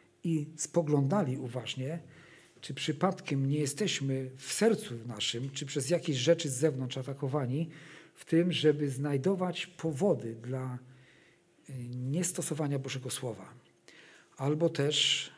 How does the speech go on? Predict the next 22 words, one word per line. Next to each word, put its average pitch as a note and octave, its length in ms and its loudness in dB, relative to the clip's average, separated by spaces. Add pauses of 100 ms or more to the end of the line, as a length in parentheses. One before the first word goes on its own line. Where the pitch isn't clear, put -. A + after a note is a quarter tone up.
(1000)
y, B2 400 -4 (140)
żebyśmy C3+ 720 2 (1300)
s-, - 160 -12 (100)
sprawdzać E3 300 0
swoje F#3 380 4
własne E3 380 2
motywy, D3 420 0
w, B2+ 140 -8 (720)
w, C3+ 240 -14
z B2+ 40 -6
jakiego D3 260 0
powodu D3+ 420 -2 (320)
pewnych C#3+ 320 -2
rzeczy, D3+ 440 2 (240)
pewne D3 200 0
rzeczy C#3 260 -2
czynimy E3+ 460 2
też, - 220 -8
czy - 120 -8
w A#2 60 -6
zborze, C#3+ 480 2
y, B2+ 40 -2